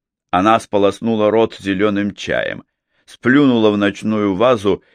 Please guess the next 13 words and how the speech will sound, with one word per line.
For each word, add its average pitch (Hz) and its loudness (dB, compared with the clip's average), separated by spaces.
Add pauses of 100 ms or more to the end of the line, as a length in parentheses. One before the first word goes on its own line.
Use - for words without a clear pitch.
и 101 -2
задвинула 113 2
её 113 2
обратно 110 0
под 101 -4
кровать. 104 0 (1000)
Потом 131 2 (220)
мрачно 107 -2
стянула 110 0
с - -14
себя 98 0
грязную 95 0
рубашку, 85 -4